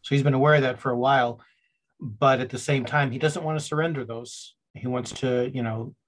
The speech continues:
continue to make them a positive aspect of things. So I, I think he would very much appreciate that you also are part of that effort.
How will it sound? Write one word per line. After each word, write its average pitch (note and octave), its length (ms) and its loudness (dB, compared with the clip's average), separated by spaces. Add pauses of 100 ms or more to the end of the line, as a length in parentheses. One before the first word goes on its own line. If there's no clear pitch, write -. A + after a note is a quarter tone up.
(120)
continue C3+ 380 -2
to B2+ 60 0
make B2+ 200 -2
them B2 120 0
a A#2+ 60 2
positive A#2+ 760 0
aspect B2 460 -2
of D3 140 -14
things. - 400 -16 (180)
So - 420 -10
I, B2 260 -8 (300)
I C3 120 4
think D3 220 4
he C#3+ 180 4
would B2+ 220 2
very C#3+ 180 4
much C#3+ 180 0
appreciate C#3 460 0
that C3+ 80 -4
you C3 160 -2
also C3 260 -2
are A#2 60 -2
part A#2 240 -6
of A2+ 60 -8
that B2 120 2
effort. - 300 -6